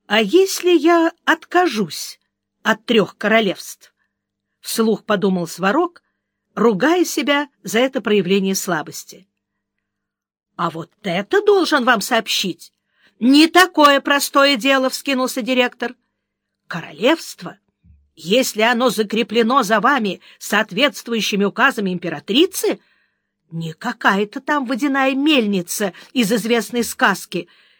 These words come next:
которую можно передавать из рук в руки, словно старый башмак. Ситуации, когда вы можете быть лишены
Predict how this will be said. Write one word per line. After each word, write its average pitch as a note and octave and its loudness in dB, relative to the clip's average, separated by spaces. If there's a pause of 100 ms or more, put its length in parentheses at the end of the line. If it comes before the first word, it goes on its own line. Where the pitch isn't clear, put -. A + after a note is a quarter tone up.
которую A#3+ 2
можно A3+ 0
передавать A3 0
из G#3 0
рук G#3 -2
в G3 -4
руки, B3 2 (100)
словно A3+ 0
старый A#3 2
башмак. D4+ 0 (1080)
Ситуации, F#3 -2 (680)
когда E3 0
вы G#3+ 4
можете A3+ 2
быть G#3+ -2
лишены G#3 2